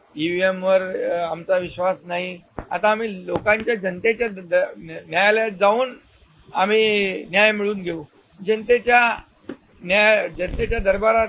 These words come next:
झाल्या, निवडणुका झाल्या आणि शंभर सत्त्याण्णव निवड-, जागा लढवून काय अठरा वीस जागा जिंकल्या. आता आम्ही ऐंशी जागा लढवून साठ जागा जिंकलो. त्यामुळे शिक्कामोर्तब जनतेने केलेलं आहे.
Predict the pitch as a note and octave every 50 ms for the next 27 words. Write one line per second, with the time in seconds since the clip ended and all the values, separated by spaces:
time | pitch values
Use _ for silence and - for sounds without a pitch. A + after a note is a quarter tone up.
0 | - - G3 G#3 A3+ A#3 A3+ G#3+ G3 F#3+ G#3 G#3 G#3+ A#3 - A3+ A#3 G#3 A3+ A#3
1 | A#3+ A3 F#3+ F3 - _ _ _ _ _ _ - - - - F3+ G3 F3 C#3+ E3+
2 | E3+ F#3+ G3 G#3+ A3 G#3 F3 - F3 D#3+ - - G#3 G#3 G#3+ G#3+ A3 G#3 G3 F#3
3 | F3+ F3+ F3+ F3+ F#3+ F#3+ F#3+ G3+ G3 F3 E3+ - D3 E3+ F3 F#3 G3 G3 G3 F#3
4 | F#3+ - - - E3+ F3 F3 G3 A3+ G#3 F3 D3 B2+ - - _ _ _ _ -
5 | - E3+ E3 D#3 D3+ - F3 F#3+ G3 G3+ G3 E3+ E3 F3+ F3+ E3 F#3 F3 E3+ E3
6 | C3+ C#3+ E3+ E3 D#3 - G3+ F#2 E3 - - _ _ _ - - _ - - -
7 | - - - B2 B2+ A#2 F#3 F3 F3 F#3 F#3+ - D3 C#3 C#3+ C#3+ D3+ G3 G#3+ G#3
8 | G3+ F3 F3 F3+ F3+ E3 D#3+ D3 C#3+ E3+ F#3 F#3+ G3+ - - G3+ G#3+ A3+ A3 G#3
9 | G3+ F#3+ F#3+ F#3+ E3+ F3 E3 D#3 E3 D#3+ D#3 D3+ - _ _ _ _ _ _ _
10 | _ _ - - F3+ F#3+ G#3+ G#3+ G3 - D#3 - - G#3 G#3+ G#3 G#3+ G#3 G#3 A3
11 | G#3 F#3+ G3 G3+ G3 F#3+ A3 A3 A3+ G#3+ - A#3 A#3+ A#3 A3 G3+ F#3+ F#3 F3+ -
12 | - -